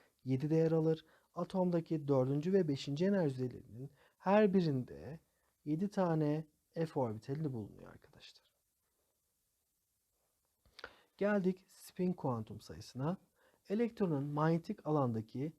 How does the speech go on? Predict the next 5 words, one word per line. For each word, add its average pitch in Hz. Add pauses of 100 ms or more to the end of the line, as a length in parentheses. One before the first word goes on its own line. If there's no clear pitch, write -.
(200)
hareketleri 165
incelendiğinde 131 (300)
kendi 143
ekseni 196
etrafında 131